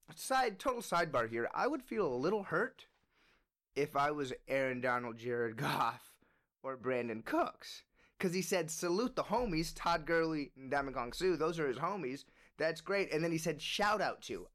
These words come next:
I would personally, I'd be rather, I would rather be in the homies category than just the shout out category. Shout out category means like, "Oh, we had a way to go, cool, all right."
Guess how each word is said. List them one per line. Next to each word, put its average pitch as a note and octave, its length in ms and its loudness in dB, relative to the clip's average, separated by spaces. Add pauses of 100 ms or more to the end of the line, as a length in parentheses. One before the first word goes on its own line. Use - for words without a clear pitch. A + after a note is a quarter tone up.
I A3+ 160 2
would F#4+ 300 2
personally, A3 560 0
I'd D4+ 220 0
be A#3 100 0
rather, G#3 480 2
I B3 120 2
would F#4 200 4
rather A3 180 2
be F#3 80 -4
in F3 80 0
the B2+ 80 0
homies A3 420 -2
category A#3 520 0 (180)
than D#3+ 160 0
just D#3+ 160 0
the - 60 -2
shout D3+ 280 2
out G#2 160 0
category. - 540 -10 (560)
Shout A3+ 320 0
out G#3+ 160 2
category G#3 460 2
means F#3+ 280 -2
like, E3 220 -2
"Oh, G3+ 480 2
we F#3 100 2
had F#3 120 2
a D#3+ 120 4
way E3+ 220 -2
to E3 60 -2
go, E3+ 580 2
cool, E3+ 640 2
all D3+ 220 4
right." D3 280 4